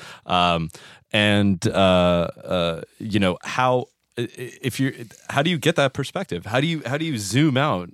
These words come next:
and go, "Hey, this isn't, this, I'm gonna, I'm gonna proceed with confidence, and I'm gonna proceed with, um, with the realization that I'm actually better off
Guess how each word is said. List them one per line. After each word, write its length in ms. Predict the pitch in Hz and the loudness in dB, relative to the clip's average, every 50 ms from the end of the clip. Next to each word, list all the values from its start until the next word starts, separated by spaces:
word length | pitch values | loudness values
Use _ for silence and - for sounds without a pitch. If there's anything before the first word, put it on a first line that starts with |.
| _ _ | _ _
and 220 | - 110 107 107 98 | -6 -4 -4 -4 0
go, 300 | 110 110 107 107 107 - | 0 2 2 0 0 -4
"Hey, 160 | 110 156 156 | -4 -4 -4
this 200 | 110 131 147 - 180 | -4 -4 -4 -2 -2
isn't, 340 | 170 156 165 156 143 - _ _ _ _ _ _ _ _ _ _ _ _ _ _ _ _ _ - | -2 0 -2 -2 -2 -4 _ _ _ _ _ _ _ _ _ _ _ _ _ _ _ _ _ -10
this, 180 | 127 135 135 - | -8 -8 -8 -2
I'm 180 | - 131 143 151 | -2 0 0 2
gonna, 320 | 143 165 160 147 139 131 - _ | 0 0 0 2 0 0 -2 _
I'm 140 | - 117 127 | -2 0 0
gonna 220 | 139 135 131 120 101 | 2 0 0 -2 -2
proceed 420 | - 123 113 - - 131 131 131 | -2 -4 -4 -4 -4 -6 -4 -4
with 140 | 131 113 - | -6 -8 -8
confidence, 680 | - - 117 127 131 - 147 139 139 143 147 - - - - | -6 -6 -4 -4 -4 -6 -6 -6 -4 -6 -6 -8 -12 -12 -10
and 120 | 110 104 | -6 -4
I'm 100 | 104 110 | -2 -2
gonna 160 | 113 110 110 - | -2 -2 -4 -4
proceed 480 | - 110 98 - - 113 110 107 104 101 | -6 -8 -8 -8 -8 -6 -6 -6 -6 -4
with, 420 | 98 101 98 95 87 - - - _ - | -2 -2 -2 -2 -2 -6 -14 -20 _ -8
um, 460 | 98 90 90 90 87 87 85 85 85 _ _ _ _ _ _ _ _ _ | -4 -2 0 0 -2 -2 -4 -6 -10 _ _ _ _ _ _ _ _ _
with 200 | - 101 98 - | -6 -6 -6 -4
the 80 | - 98 | -4 -2
realization 920 | 101 101 101 98 98 87 - 98 95 101 101 - - 110 101 101 101 95 90 | 0 0 0 0 -2 -2 0 0 0 0 -2 -2 -4 -4 -4 -4 -6 -6 -2
that 260 | 95 90 87 87 87 - | -2 0 0 0 -2 -4
I'm 120 | 101 92 | -4 -4
actually 240 | 98 95 - - 90 | -4 -4 -4 -6 -6
better 260 | 82 90 87 87 85 | -4 -4 -4 -4 -6
off 420 | 82 78 76 73 - - - - | -6 -6 -6 -8 -10 -14 -20 -20